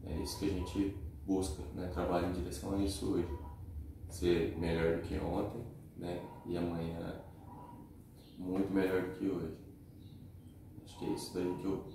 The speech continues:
que eu busco pra mim, pra minha família, passar pros meus amigos. Cara, é, é muito gostoso quando você começa a pensar dessa maneira, sabe? Não, não que eu tenha pensado sempre assim, em ajudar sim as pessoas, mas, é, em buscar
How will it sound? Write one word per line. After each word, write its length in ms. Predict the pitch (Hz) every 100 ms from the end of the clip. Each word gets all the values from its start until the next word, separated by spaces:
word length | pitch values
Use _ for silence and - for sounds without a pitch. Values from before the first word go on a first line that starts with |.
| -
que 100 | 90
eu 60 | 90
busco 320 | 87 87 -
pra 120 | 85
mim, 380 | 85 87 95 92 -
pra 120 | - 85
minha 180 | 85
família, 680 | 85 85 82 85 90 87 - 87
passar 440 | 82 - 87 87
pros 140 | 87 85
meus 220 | 85 85
amigos. 480 | 82 85 85 90 - - - - - - - -
Cara, 220 | 90 87
é, 680 | 85 - - - - - -
é 20 |
muito 260 | 98 104 107
gostoso 460 | 110 104 95 90 87
quando 240 | 90 87 87
você 360 | 90 - 87 - - - - - -
começa 340 | 92 90 87 -
a 40 |
pensar 340 | 90 87 87
dessa 240 | 87 - 87
maneira, 400 | 90 87 85 -
sabe? 280 | 92 - -
Não, 340 | - 113 - - - - - 92
não 100 | 90
que 80 |
eu 60 | -
tenha 200 | 92 90
pensado 420 | 87 85 87 85
sempre 240 | - 85 87
assim, 400 | - - 80 - - - 92
em 60 |
ajudar 360 | 95 95 90 95
sim 380 | - - 87 87
as 80 | -
pessoas, 440 | - 98 90 85
mas, 160 | 87 87 80 73 - - - - 76 - -
é, 400 | 85 82 - -
em 100 | 98
buscar 680 | 98 95 - 92 92 82